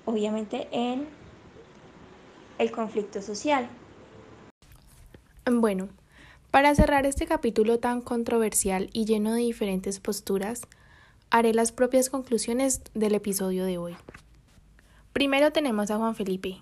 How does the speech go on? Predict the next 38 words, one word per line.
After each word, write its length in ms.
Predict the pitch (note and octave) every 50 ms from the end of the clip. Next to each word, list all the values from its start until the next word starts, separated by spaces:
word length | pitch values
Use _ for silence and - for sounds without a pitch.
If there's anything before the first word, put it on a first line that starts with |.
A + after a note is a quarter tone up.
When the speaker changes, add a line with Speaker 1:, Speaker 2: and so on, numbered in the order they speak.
| - _
Speaker 2:
quien 200 | - - A#3+ A#3
nos 160 | A#3+ A#3+ A#3 A3+
da 80 | A3 G#3+
una 380 | G#3+ G#3+ A#3 - A3+ A#3 A#3
breve 360 | A#3 A#3 A#3+ A#3+ B3 B3 B3+
descripción 680 | - A#3 A#3+ A#3+ A#3 - - G#3+ G3 - - G#3 G#3 A3
de 100 | B3 B3
lo 120 | A#3+ A#3
que 100 | A#3 A3+
significa 580 | G#3+ A3+ G#3+ - G#3 G3+ F#3+ G3 F#3+ - F#3+ F#3+
violencia. 500 | F#3+ F#3 F3 F3 F3 F3+ F#3 - - - - - - - - - - - - -
Luego 240 | B3 B3 C4 C#4 D4
de 220 | D4+ D4+ C#4+ B3+
esto, 340 | B3 B3 - - B3+ C4 - -
nos 240 | A#3 A#3 A#3 G#3+ -
explica 540 | A#3 A#3 - - - A3 G#3+ G#3+ - G#3+ G#3+
la 240 | A3+ A#3 A#3 A3+ A3
alianza 720 | - - G#3+ G#3+ G#3 G3+ G3+ G#3 G#3+ G#3+ - C4 C4 -
entre 300 | - A3+ A3 G#3+ - A3
el 120 | G#3+ G#3+ - -
M 220 | G#3 G3+ G3+ G#3
diecinueve 720 | G#3 A3+ A#3 A#3 A#3 G#3 G3 G3+ G#3 A3+ B3+ D4 F4 - _
y 120 | A#3 A3
el 100 | G#3+ G#3+
Ejército 440 | G#3 G3+ - F#3 - G#3+ F#3+ A3 G#3
Popular 540 | G#3+ A3+ G#3+ - G3+ G3 G3+ A3 C4+ D#4 - -
para 180 | - A3+ A3 G#3+
negociar 540 | G#3+ G#3+ G#3 G3 F#3+ F#3 G#3 A3 C4 C#4 -
con 160 | - A3+ G3+
el 120 | G3 G3 F#3+
gobierno. 480 | G3 F#3+ G3 F#3 F#3 F3+ G3 F#3+ F#3+ F#3+ - - - - - - - - - - _ - - - - _ - - - - - - - - - _ _ -
En 140 | C#4 C#4 C#4
un 100 | C4+ C4
segundo 320 | C#4 C4 C4 C#4 C#4+ D4+
lugar, 360 | D4+ D4 B3 A3 A3 A#3 B3+ -
tenemos 400 | - C4+ A#3 G#3 G3+ G3+ F#3+ G3+
a 60 | F#3+
Diana, 380 | G3 G3 G3+ G3 G3 G3 -